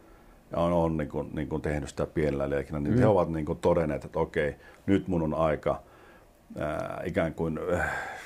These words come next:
Speaker 1: mun, mun, mun, mun, mun, ää, riskiä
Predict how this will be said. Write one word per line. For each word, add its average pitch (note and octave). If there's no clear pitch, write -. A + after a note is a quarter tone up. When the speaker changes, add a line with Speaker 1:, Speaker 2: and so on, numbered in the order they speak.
Speaker 1:
mun, F2
mun, E2
mun, F2
mun, F2
mun, F2
ää, D#2+
riskiä F#2+